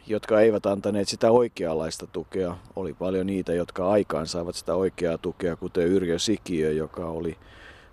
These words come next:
voimakkaasti mukana siinä, että Tarella yleensä on tuo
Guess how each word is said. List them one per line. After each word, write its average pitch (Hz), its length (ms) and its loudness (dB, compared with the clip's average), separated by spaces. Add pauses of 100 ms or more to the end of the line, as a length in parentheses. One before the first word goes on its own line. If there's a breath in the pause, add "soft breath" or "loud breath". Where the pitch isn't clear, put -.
voimakkaasti 92 580 -2
mukana 98 380 -2
siinä, 98 340 0
että 101 160 0
Tarella 101 360 2
yleensä 107 420 6
on 110 160 0
tuo 113 300 6